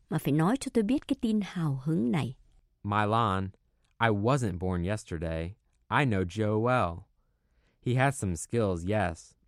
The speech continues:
Speaker 2: but that story doesn't impress me. I don't believe it.
Speaker 1: Mike nói, Mylan, tôi không phải là born yesterday, sinh ra ngày hôm qua.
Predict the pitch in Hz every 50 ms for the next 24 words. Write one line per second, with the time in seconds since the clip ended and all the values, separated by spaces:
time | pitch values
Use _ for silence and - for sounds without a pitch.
0 | _ - 110 110 110 110 - - _ _ _ _ _ _ _ _ - 147 196 233
1 | - - - - 110 107 107 107 101 120 123 131 135 139 139 139 139 - 156 156
2 | 151 - - 95 87 82 85 87 - _ _ _ _ _ _ - 107 147 131 92
3 | 95 90 82 - 95 95 98 110 104 85 80 80 - - - _ _ _ _ _
4 | _ _ _ _ _ _ _ _ _ _ _ _ _ - 214 208 190 180 180 -
5 | - 170 165 165 180 208 240 - _ _ _ _ _ _ _ _ _ _ _ _
6 | - 233 233 240 240 240 240 240 240 247 247 240 240 - _ _ - - _ -
7 | _ _ _ - - 202 196 - 202 180 - - 123 110 139 143 139 135 131 -
8 | 170 185 190 190 190 185 175 165 151 139 98 147 170 165 165 160 - - - -
9 | 151 - 139 123 - 120 - _ _ _ _ _ _ _ _ _ _ _ _ -
10 | - - 226 226 220 196 190 202 196 190 180 160 135 143 160 156 165 - - 180
11 | 170 165 160 156 147